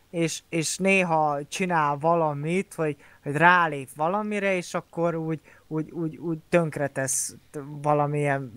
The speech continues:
hülyeséget. És igazából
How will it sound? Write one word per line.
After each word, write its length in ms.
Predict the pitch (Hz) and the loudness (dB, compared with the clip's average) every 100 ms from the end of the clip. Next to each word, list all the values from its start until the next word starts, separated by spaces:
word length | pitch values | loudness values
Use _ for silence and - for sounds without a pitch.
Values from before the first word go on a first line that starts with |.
| 143 | -2
hülyeséget. 800 | 156 143 - 139 123 131 117 - - - - | 0 0 0 -4 -4 -6 -6 -10 -20 -20 -14
És 300 | - 170 156 - - _ _ _ _ _ _ _ _ _ - | 2 2 2 -4 -20 _ _ _ _ _ _ _ _ _ -2
igazából 840 | 170 185 180 185 180 170 185 185 | 6 6 6 4 4 2 2 2